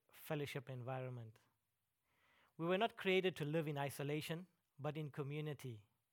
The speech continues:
We thrive when we are in community. Here at North Place Church,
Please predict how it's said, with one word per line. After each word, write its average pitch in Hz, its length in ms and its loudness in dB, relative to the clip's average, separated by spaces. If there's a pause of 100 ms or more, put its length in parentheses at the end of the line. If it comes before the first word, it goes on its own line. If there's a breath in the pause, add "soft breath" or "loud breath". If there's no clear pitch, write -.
(360 soft breath)
We 143 140 -2
thrive 180 520 6
when 143 220 -4
we 143 120 0
are 139 140 0
in 131 160 -4
community. 131 640 -6 (840 loud breath)
Here 214 300 8
at 165 140 2
North 170 300 6
Place 170 280 0
Church, 139 460 -4